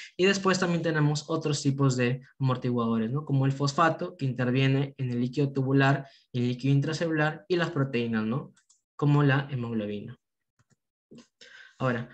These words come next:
¿cómo funciona, este, cómo poder conocer bien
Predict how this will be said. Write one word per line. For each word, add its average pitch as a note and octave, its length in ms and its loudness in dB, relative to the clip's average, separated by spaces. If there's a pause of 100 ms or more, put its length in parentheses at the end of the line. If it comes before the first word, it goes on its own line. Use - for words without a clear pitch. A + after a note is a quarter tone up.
(160)
¿cómo B3+ 240 6
funciona, F3 800 0 (360)
este, C3 1200 0
cómo A3+ 320 2
poder D3 420 0
conocer C#3 520 0
bien C3+ 440 0